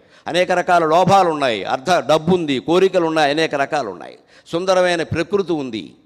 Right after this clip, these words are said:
ఆ ప్రకృతిని అంతా సొంతం చేసుకోవాలని నీ మనస్సు కాంక్షిస్తే అందులో వలలో పడతావు, కాంక్షించకపోతే పడవు.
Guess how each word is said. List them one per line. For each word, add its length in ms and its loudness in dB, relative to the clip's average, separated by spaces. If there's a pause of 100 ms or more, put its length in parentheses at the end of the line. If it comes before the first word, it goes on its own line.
(480)
ఆ 80 0
ప్రకృతిని 500 -2
అంతా 200 0
సొంతం 320 -2
చేసుకోవాలని 760 2
నీ 120 -2
మనస్సు 380 -4
కాంక్షిస్తే 680 -4
అందులో 360 0
వలలో 300 0
పడతావు, 380 -6 (340)
కాంక్షించకపోతే 680 -4
పడవు. 580 -4